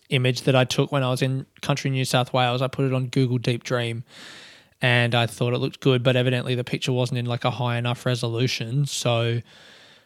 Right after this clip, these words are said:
when we, um, when we, um,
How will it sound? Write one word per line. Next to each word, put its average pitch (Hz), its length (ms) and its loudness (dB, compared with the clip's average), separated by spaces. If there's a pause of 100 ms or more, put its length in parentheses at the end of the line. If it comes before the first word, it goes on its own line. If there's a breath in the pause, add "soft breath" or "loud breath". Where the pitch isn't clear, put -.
when 127 260 -2
we, 120 320 2
um, 117 480 -2 (3250 soft breath)
when 123 300 2
we, 123 320 2
um, 117 380 -4